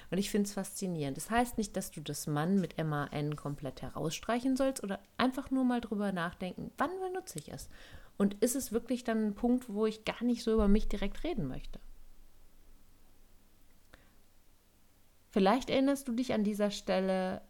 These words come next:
was bei Stress mit uns passiert. Weißt du noch, der Säbelzahntiger, Steinzeitmenschen, Kampf oder Flucht?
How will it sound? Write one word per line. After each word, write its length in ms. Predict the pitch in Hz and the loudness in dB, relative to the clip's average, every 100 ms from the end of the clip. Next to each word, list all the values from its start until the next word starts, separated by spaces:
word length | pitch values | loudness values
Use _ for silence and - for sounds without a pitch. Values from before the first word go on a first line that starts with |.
| - - | -18 -10
was 320 | 156 170 - | -4 -4 -2
bei 160 | 147 156 | -4 -2
Stress 540 | - - 180 180 - | -4 0 0 0 -4
mit 160 | 139 - | -6 -6
uns 220 | 110 - | -8 -6
passiert. 600 | - - - - - - | -8 -8 -10 -12 -12 -12
Weißt 240 | - 175 - | -8 -6 -4
du 40 | |
noch, 220 | 214 269 | -2 -4
der 440 | - 170 165 170 165 | -6 -6 -6 -6 -6
Säbelzahntiger, 1600 | 160 175 196 202 - 196 202 202 214 202 202 196 196 196 202 214 | -4 -2 -2 -4 -4 0 0 -2 -4 -4 -4 -4 -4 -4 -6 -8
Steinzeitmenschen, 1500 | - - 180 180 185 - 180 190 180 180 180 - 180 175 175 | -10 -4 -2 -2 -6 -8 -8 -6 -4 -4 -6 -6 -6 -6 -4
Kampf 380 | 180 175 175 - | 0 0 -2 -6
oder 200 | 156 156 | -4 -4
Flucht? 500 | - 254 - - | -2 -2 -4 -16